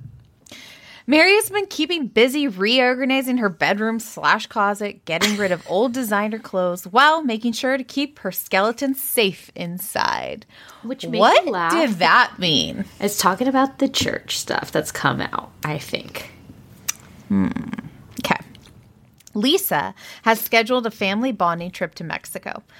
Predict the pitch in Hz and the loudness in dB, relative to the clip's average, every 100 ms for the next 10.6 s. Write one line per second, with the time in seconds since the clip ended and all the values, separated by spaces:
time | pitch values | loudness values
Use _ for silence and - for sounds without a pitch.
0 | - - 185 190 180 185 226 233 269 277 | -20 -2 0 0 0 0 2 4 4 2
1 | 294 - 277 196 - - - 180 180 180 | -2 4 4 2 -4 -20 -10 -10 -6 -4
2 | 190 254 277 285 294 294 285 277 _ _ | -2 2 2 2 -2 2 4 2 _ _
3 | - 233 226 214 233 277 269 262 262 269 | -2 0 4 4 6 4 2 -2 -2 0
4 | 262 277 277 269 269 269 269 285 294 294 | 0 0 -2 0 2 4 4 2 -2 -10
5 | - - 247 160 147 156 165 - _ - | -12 -6 -4 -2 -4 2 2 2 _ -4
6 | - - 95 - - _ _ _ _ - | -2 -2 -4 -6 -14 _ _ _ _ -20
7 | _ _ _ _ - 202 208 - - - | _ _ _ _ -8 -6 -6 -8 -14 -20
8 | - 67 87 - - - - 71 - - | -12 -10 -10 -12 -20 -20 -20 -16 -16 -14
9 | - 214 - - - - - - - - | -16 -14 -16 -18 -20 -20 -20 -18 -16 -18
10 | - - - 254 269 254 | -20 -20 2 6 6 6